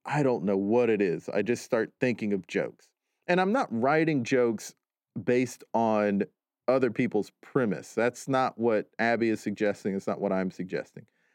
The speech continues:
It just could be that when you hear somebody get into that rhythm and start constructing things, your brain starts doing that thing too. <laughs> And so references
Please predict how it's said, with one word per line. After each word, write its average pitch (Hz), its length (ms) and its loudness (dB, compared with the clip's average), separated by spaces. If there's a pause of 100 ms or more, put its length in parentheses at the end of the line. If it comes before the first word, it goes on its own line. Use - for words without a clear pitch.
(120)
It 143 140 2
just 190 420 -2
could 156 180 0
be 151 220 2
that 123 380 2 (520)
when 143 300 0
you 123 140 2
hear 170 420 2
somebody 143 640 0
get 139 240 2
into 139 260 -2
that 123 220 2
rhythm 107 760 2 (220)
and 101 80 -6
start - 240 0
constructing 110 560 -2
things, 104 340 0
your 107 80 2
brain 101 400 0
starts 98 380 -2
doing 101 400 0
that 95 260 -2
thing 101 320 0
too. 107 460 0 (200)
<laughs> 151 80 -2 (560)
And 131 240 2
so 135 720 2 (320)
references 131 1300 -2